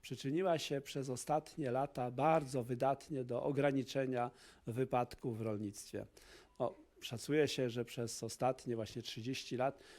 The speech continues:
ilość wypadków w rolnictwie spadła o osiemdziesiąt procent. No, czyli można sobie wyobrazić, jeśli <clears throat> poprzednio było sto, to teraz tylko dwadzieścia. Ale to i tak jest o dwadzieścia za dużo.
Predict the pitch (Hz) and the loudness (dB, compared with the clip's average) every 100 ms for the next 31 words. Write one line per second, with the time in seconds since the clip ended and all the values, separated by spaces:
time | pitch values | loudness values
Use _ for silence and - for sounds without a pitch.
0 | - - 196 185 113 127 143 185 - 147 | -20 -6 4 4 4 0 4 2 2 -2
1 | 131 131 160 160 123 - 151 151 139 143 | 0 0 0 -4 -6 0 0 2 2 2
2 | 160 - 160 - - 139 117 160 - 135 | 2 4 4 4 2 2 4 2 2 -4
3 | 123 123 110 - 113 - 127 - - - | -4 -2 -2 -4 -12 -6 -6 -6 -20 -20
4 | - - 117 117 123 117 123 135 131 117 | -20 -2 2 4 2 0 -2 2 2 4
5 | 127 120 147 131 147 131 120 - 135 - | 4 4 2 2 -2 -4 -6 -4 -6 -6
6 | - - 170 247 202 233 127 127 120 - | -18 -4 0 8 10 10 8 0 -4 2
7 | 135 131 131 135 127 123 - 196 175 175 | 2 4 2 4 2 0 0 2 2 0
8 | 160 - 175 - 147 143 135 120 - - | -2 -2 -4 0 2 2 0 -2 -4 -10
9 | - - - 233 233 240 233 214 214 190 | -12 -20 -2 -2 2 0 4 2 2 0
10 | 175 147 143 151 - 147 131 127 123 107 | 0 0 0 0 0 0 0 0 0 -2